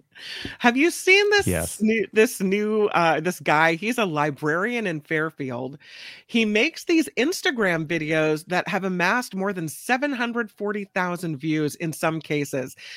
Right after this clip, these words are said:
Speaker 1: He's being compared to a cross between Mister Rogers,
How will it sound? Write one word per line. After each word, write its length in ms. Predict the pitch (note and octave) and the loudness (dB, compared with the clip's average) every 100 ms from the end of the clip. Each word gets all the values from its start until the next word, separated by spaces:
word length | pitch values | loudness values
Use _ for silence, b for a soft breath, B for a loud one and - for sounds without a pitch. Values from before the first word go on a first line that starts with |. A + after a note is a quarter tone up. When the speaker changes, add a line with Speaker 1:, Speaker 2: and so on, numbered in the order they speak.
| B B | B B
Speaker 1:
He's 320 | - A#3+ B3 | -2 0 0
being 280 | A3 A#3 D4 | -2 -2 -2
compared 640 | D4+ D#4+ D4+ G#3 G#3+ G#3+ G#3+ | -4 -8 -6 -2 0 0 -2
to 140 | A3+ | -4
a 60 | G3+ | -6
cross 560 | - - F3 D#3+ E3 | -6 -6 -2 -2 -4
between 480 | - F3 - D#3+ D3+ | -12 -12 -6 -4 -2
Mister 300 | D3+ F#3+ - | -2 -2 -4
Rogers, 640 | B3 G3+ F#3 F#3 G#3+ B3 - | -2 2 0 2 0 -2 -8